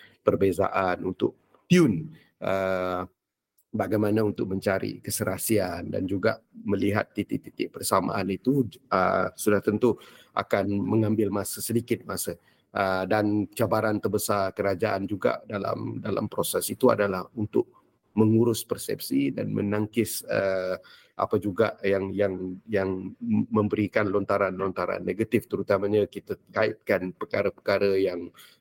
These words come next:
uh, banyak menyentuh tentang polarisasi politik,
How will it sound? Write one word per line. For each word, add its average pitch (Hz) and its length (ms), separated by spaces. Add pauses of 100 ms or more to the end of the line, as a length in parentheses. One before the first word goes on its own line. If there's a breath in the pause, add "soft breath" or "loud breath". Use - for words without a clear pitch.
(100)
uh, 90 800
banyak 107 500
menyentuh 101 540
tentang 95 400
polarisasi 95 800
politik, 104 560